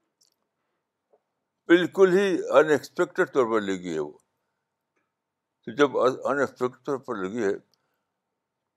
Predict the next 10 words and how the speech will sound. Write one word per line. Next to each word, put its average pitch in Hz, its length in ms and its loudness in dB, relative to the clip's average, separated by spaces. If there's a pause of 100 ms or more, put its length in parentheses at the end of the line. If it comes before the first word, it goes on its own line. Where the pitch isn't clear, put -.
(100)
تو 131 320 -8
ظاہر 110 280 4
ہے 135 80 2
کہ 131 140 -10
پھر 120 200 -14
اس 110 140 -12
کا 110 120 0 (720)
کچھ - 220 -12
ہونا 113 200 -2
چاہیے۔ 143 280 -8